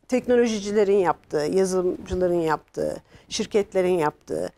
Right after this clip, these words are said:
Yani ben al bir çözüm getirdim sana, buyurun. Kendi kendine,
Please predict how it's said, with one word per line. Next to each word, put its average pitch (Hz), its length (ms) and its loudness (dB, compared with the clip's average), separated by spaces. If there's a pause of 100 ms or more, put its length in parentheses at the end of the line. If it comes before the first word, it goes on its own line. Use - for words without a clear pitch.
(280)
Yani 226 260 6
ben 269 120 6
al 262 240 8
bir 262 60 0
çözüm 262 320 0
getirdim 190 440 2
sana, 220 320 4
buyurun. 185 360 4 (400)
Kendi 302 300 4
kendine, 202 580 2